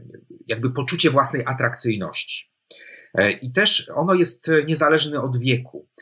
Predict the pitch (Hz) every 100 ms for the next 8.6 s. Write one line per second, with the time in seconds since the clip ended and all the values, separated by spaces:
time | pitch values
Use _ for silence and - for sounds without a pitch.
0 | - - - 95 123 123 156 156 - 151
1 | 139 101 95 95 104 101 98 - - 98
2 | 104 120 127 127 127 123 120 123 120 -
3 | 123 123 117 - 127 - 123 131 131 113
4 | - 117 - 120 113 120 120 - - 117
5 | 110 110 _ - 117 110 127 107 104 110
6 | 120 110 117 117 113 113 107 - 123 113
7 | 110 107 - 107 104 - 117 - - 131
8 | 127 185 185 - -